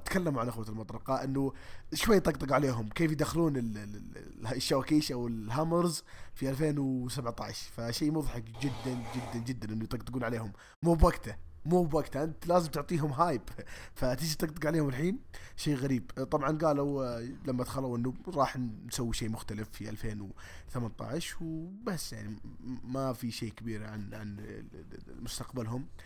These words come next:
آم، سام كان يعتقد داي براين كان جدا عادل في التثبيت السريع، لأنه شين ماكمان كان قريب جدا في إنه ينقلب هيل، أو بالأحرى يسوي خدعة على داني براين، فجميل جدا إنهم جابوا، يعني، الطاري.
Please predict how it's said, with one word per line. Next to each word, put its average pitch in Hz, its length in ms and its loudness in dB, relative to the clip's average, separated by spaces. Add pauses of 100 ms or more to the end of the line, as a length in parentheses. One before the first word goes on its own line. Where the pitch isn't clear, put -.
(400)
آم، 127 640 -2
سام 175 360 4
كان 156 220 4
يعتقد 139 440 2
داي 135 180 4
براين 135 360 0
كان 120 240 -2
جدا 127 280 -2
عادل 127 340 -2
في - 380 -10 (440)
التثبيت 120 360 -2
السريع، 143 380 2 (380)
لأنه 120 300 0
شين 127 200 2
ماكمان 151 580 0
كان 123 260 -2
قريب 131 220 2
جدا 147 320 2
في 131 140 4
إنه 117 220 2
ينقلب 135 420 2
هيل، 131 180 2
أو 127 100 0
بالأحرى 143 460 4 (420)
يسوي 131 340 0
خدعة 127 300 -2
على 113 240 -2
داني 117 220 -4
براين، 127 240 -4
فجميل 143 400 2
جدا 123 300 -2
إنهم 107 180 -2
جابوا، 107 240 -6 (280)
يعني، 113 200 -6
الطاري. 123 460 0